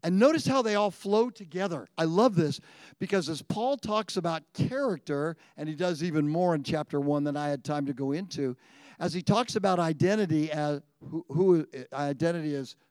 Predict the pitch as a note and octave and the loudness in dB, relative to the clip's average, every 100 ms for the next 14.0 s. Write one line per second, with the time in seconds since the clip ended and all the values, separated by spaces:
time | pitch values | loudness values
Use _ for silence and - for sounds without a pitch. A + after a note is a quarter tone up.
0 | _ C#3+ D3+ F#3+ E3+ D#3 D3 C#3+ F#3 E3 | _ -4 4 6 8 6 6 2 2 0
1 | D#3+ - _ _ _ _ _ _ _ _ | -2 -10 _ _ _ _ _ _ _ _
2 | _ _ - C4 G#3 F3+ D#3 E3+ F3 D#3+ | _ _ 2 4 6 4 4 2 2 2
3 | - - E3 E3 F3+ F3+ D#3+ D3 C#3 C3 | -2 -2 2 4 4 4 2 0 -2 -2
4 | D#4 D4+ F#3 E3 A3+ _ _ _ _ _ | 2 2 4 2 0 _ _ _ _ _
5 | _ _ _ - - C#4+ C#4+ G3 F3+ F3 | _ _ _ 2 8 10 8 6 4 4
6 | E3 F#3+ F#3+ - - F#3 G3 G3 A#3 F#3 | 8 8 8 2 -4 2 6 8 8 6
7 | G#3+ F#3+ E3+ F#3+ C4+ C4+ F#3 D#3+ C3+ _ | 2 2 4 6 10 10 8 2 -6 _
8 | - F#3+ G3 F#3 E3 E3 B3 A3+ F3 D3 | -2 2 2 2 0 0 4 6 6 4
9 | E3 D#3+ D#3+ D3+ C#3 - F#3+ D#3 D3 C#3 | 4 4 2 2 -2 -2 -2 0 -2 0
10 | C3+ G#3 G#3 D3 F#3 _ _ _ _ _ | 0 2 2 0 -6 _ _ _ _ _
11 | - - A3+ D4 C#4+ G#3+ E3+ E3 - F3 | -12 -8 0 2 2 0 0 -2 -2 4
12 | G3 A3 G3+ - - - F#3+ A3 A#3+ B3 | 6 6 4 -6 -14 -2 4 6 6 4
13 | A3 F3+ F3+ G#3 A#3 G3 D#3 F3 A3+ | 0 -2 4 6 8 8 6 2 0